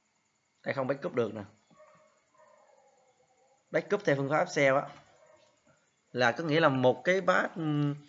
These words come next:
một cái mã mà khi khởi chạy nó sẽ có một khoảng mười sáu cái chữ hoa á nha anh chị.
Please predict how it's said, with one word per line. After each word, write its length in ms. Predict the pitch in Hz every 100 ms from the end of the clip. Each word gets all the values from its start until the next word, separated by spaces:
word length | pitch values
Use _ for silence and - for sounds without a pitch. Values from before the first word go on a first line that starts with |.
| - - -
một 160 | 135 123
cái 100 | 190
mã 420 | 180 104 92 156 196
mà 60 |
khi 180 | 147 165
khởi 200 | - 147
chạy 340 | 156 101 104
nó 100 | 139
sẽ 160 | 175 117
có 180 | 143 190
một 120 | 175
khoảng 240 | - 117 165
mười 140 | 123
sáu 280 | - 160 196
cái 80 | 214
chữ 200 | 220 123
hoa 280 | 170 156 147
á 60 | 165
nha 80 |
anh 80 | 160
chị. 280 | 147 107 127